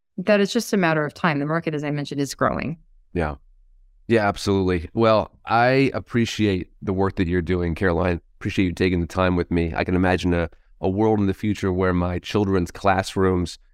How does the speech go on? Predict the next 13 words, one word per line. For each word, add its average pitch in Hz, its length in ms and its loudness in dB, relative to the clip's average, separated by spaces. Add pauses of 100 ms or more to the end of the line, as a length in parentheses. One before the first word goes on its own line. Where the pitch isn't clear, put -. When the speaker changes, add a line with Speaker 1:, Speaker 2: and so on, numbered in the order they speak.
(240)
Speaker 2:
have 95 200 0
some 107 580 0
methodology 95 920 2
like 90 300 0
this 85 280 -2
for - 140 -2
making 87 280 2
sure 90 240 0
that 80 200 0
they're 98 160 4
not 82 180 0
distracted, 78 720 -4 (500)
uh, 82 320 2